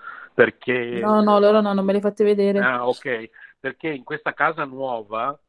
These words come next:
Speaker 1: le pentole che avevamo prima, a parte che comunque andavano cambiate perché avevano già qualche anno, e, beh,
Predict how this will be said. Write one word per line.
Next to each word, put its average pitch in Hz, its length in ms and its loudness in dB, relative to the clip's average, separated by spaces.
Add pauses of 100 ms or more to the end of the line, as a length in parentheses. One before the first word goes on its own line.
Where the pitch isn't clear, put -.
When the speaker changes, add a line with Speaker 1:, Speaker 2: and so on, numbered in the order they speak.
(340)
Speaker 1:
le 113 140 -10
pentole 147 480 -8
che 127 80 -6
avevamo 120 300 -6
prima, 113 640 -8
a - 100 -20
parte - 300 -4
che - 200 -20
comunque 113 360 -10
andavano 104 260 -2
cambiate 98 520 -4
perché 95 140 -14
avevano 101 220 -14
già 107 100 -8
qualche 107 300 -12
anno, 92 300 -16 (600)
e, 123 960 0
beh, 123 220 -8